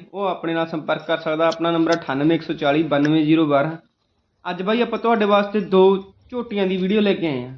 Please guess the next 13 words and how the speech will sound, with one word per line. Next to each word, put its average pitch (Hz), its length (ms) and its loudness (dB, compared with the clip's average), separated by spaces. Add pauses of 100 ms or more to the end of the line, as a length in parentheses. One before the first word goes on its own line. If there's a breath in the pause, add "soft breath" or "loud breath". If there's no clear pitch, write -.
ਕੱਟੀਆਂ 196 400 2
ਨੇ, 170 120 4
ਤੁਸੀਂ 180 280 -2
ਦੇਖ 160 240 4
ਸਕਦੇ 151 240 0
ਹੋ 165 60 0
ਸਕਰੀਨ 170 320 0
'ਤੇ। 175 120 -4
ਕੱਟੀਆਂ 180 380 -2
ਕੀ 180 160 -2
ਨੇ? 208 140 2
ਪੂਰੀਆਂ 175 460 2
ਵਧੀਆ, 151 420 4